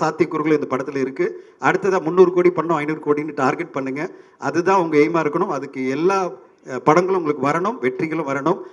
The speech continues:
டி எஸ் பி சாருக்கு என்னுடைய வாழ்த்துக்கள். இந்த வருஷம் அந்த நேஷனல் அவார்டு மட்டும் இல்ல, அவருடைய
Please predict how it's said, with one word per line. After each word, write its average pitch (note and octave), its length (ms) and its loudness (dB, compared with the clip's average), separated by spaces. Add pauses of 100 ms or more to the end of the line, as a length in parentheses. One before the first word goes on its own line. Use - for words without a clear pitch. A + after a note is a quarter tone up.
(260)
டி E3+ 100 10
எஸ் F#3 140 8
பி D#3+ 60 -4
சாருக்கு D3 300 -2
என்னுடைய C3+ 300 0
வாழ்த்துக்கள். F3+ 480 2 (320)
இந்த E3+ 220 2
வருஷம் E3+ 420 2
அந்த C#3+ 400 0
நேஷனல் E3+ 400 0
அவார்டு D#3 160 0
மட்டும் D3+ 280 2
இல்ல, E3 320 0
அவருடைய C#3+ 500 2